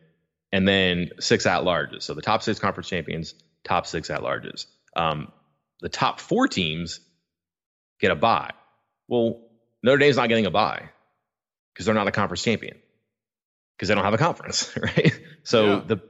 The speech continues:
Speaker 1: the best that Notre Dame could be is the number five seed. Notre Dame could be eleven and oh. Notre Dame could be twelve and oh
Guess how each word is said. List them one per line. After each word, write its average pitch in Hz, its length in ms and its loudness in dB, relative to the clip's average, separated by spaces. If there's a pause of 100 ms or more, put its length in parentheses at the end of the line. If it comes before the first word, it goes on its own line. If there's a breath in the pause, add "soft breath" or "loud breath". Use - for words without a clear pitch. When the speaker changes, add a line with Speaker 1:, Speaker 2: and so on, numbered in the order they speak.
(160)
Speaker 1:
the 113 100 -2
best 139 640 0
that 117 120 4
Notre 120 180 4
Dame 117 160 4
could 98 160 -6
be 127 140 2
is 90 100 0
the 92 80 -2
number 104 240 2
five 113 440 0
seed. - 360 -6
Notre 196 160 4
Dame 190 160 6
could 160 80 0
be 135 100 6
eleven 131 360 6
and 127 100 4
oh. 127 200 2
Notre 190 180 6
Dame 208 120 6
could 151 60 2
be 113 60 4
twelve 160 320 2
and 113 80 6
oh - 200 2